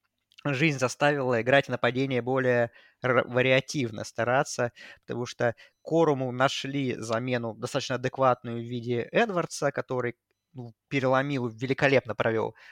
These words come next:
вторую половину против Огайо Стейт, великолепно провёл финал конференции против Пардио и, опять же, раскрыл, наконец-то, Джей Джей Маккарти, который позиционировался как квотербек более интересный, более мобильный, более, там,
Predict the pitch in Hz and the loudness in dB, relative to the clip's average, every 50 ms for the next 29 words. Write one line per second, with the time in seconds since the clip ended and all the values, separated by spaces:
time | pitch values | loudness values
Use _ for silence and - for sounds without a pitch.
0 | - _ - - 127 123 131 127 127 - 127 120 117 120 123 123 120 110 110 - | -20 _ -4 -2 -2 0 0 -2 -2 -2 -2 0 0 0 -2 -4 -6 -8 -10 -12
1 | - - 113 - - 110 - 117 113 117 113 110 - - - - 165 175 170 - | -10 -12 -12 -10 -10 -8 -8 -6 -2 0 0 0 -2 -4 -4 -2 -2 -2 -2 -6
2 | _ 113 127 127 139 - 147 139 139 120 - 117 - - 113 110 - - 120 113 | _ -6 -4 -4 0 2 2 2 2 0 0 -4 -12 -8 -10 -10 -8 -6 -6 -6
3 | 117 - - 110 - 120 117 123 117 - - _ - _ _ - _ - - 214 | -6 -6 -10 -14 -12 -10 -10 -10 -10 -12 -18 _ -20 _ _ -20 _ -2 -2 -2
4 | 247 220 190 185 185 185 - - - - - - - _ - - 170 208 202 - | -2 -2 -6 -6 -6 -6 -8 -12 -18 -18 -18 -18 -18 _ -6 -2 4 6 6 6
5 | - - 208 170 139 139 127 123 - - - - 156 165 185 190 160 139 127 - | 6 2 0 0 2 4 4 4 2 2 -2 0 2 2 2 0 0 -2 -2 -2
6 | 135 131 143 156 - - 127 120 113 143 143 143 120 123 139 139 131 127 127 - | -2 -2 -2 -4 -4 -4 -8 -4 -2 -2 -2 -2 -2 -2 -4 -4 -2 -4 -4 -2
7 | - 160 170 180 180 - 131 - - 117 - 127 120 120 - - 120 120 117 - | 0 2 2 2 2 -2 -6 -8 -8 -6 -4 -4 -4 -4 -2 -2 -4 -4 -4 -6
8 | - 123 135 165 196 202 175 147 - - - 120 _ - - - - 120 123 123 | -6 -4 -4 -2 -2 -2 -2 -4 -4 -4 -6 -6 _ -8 -10 -6 -6 -6 -4 -4
9 | 123 120 120 127 117 117 120 117 - - 147 175 208 214 196 - - 147 131 123 | -4 -4 -2 -4 -2 -2 -4 -6 -4 -4 -2 0 2 0 0 0 -6 -8 -4 -4
10 | 120 117 113 110 110 110 113 123 135 160 196 220 202 190 185 170 170 165 - - | -4 -2 0 -2 -2 -2 -4 -6 -6 -6 -4 -4 -4 -4 -4 -4 -6 -6 -8 -12
11 | - - - - - - _ - 117 123 131 127 123 120 117 110 _ - - | -18 -18 -18 -18 -18 -20 _ -14 -6 -2 -2 0 0 -2 -4 -6 _ -10 -16